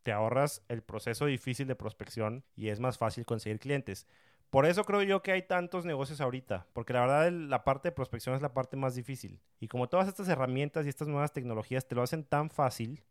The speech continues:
ya no tienes que enfocar toda tu energía en eso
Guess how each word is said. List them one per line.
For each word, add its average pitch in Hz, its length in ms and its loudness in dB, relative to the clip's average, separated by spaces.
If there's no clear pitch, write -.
ya 131 160 8
no 147 140 6
tienes 147 340 2
que 127 640 2
enfocar 143 680 4
toda 147 200 6
tu 151 80 0
energía 131 400 2
en 131 100 2
eso 131 380 0